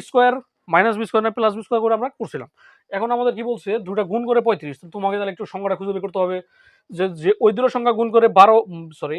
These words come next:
ওই দুটো সংখ্যা বিয়োগ করে বারো হবে এবং ওই দুটো সংখ্যা গুণ করে পঁয়ত্রিশ হবে।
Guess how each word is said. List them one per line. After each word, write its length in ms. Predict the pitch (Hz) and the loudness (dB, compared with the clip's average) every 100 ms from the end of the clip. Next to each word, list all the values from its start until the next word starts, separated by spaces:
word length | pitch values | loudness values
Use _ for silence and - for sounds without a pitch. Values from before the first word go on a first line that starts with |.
| 190 | -6
ওই 100 | 190 | -4
দুটো 140 | 214 | -2
সংখ্যা 220 | 214 214 190 | -2 -2 -2
বিয়োগ 200 | 190 233 | 0 4
করে 140 | 233 | 4
বারো 200 | 214 214 202 | 6 8 8
হবে 200 | 208 262 320 _ _ - | 8 6 4 _ _ -6
এবং 160 | 202 226 | -2 0
ওই 100 | 226 | 0
দুটো 160 | 208 240 | 0 0
সংখ্যা 260 | 247 233 214 | 0 2 2
গুণ 140 | 233 | 2
করে 140 | 214 240 - | 0 0 2
পঁয়ত্রিশ 400 | 285 269 269 226 | 2 2 0 0
হবে। 180 | 175 123 | 0 -2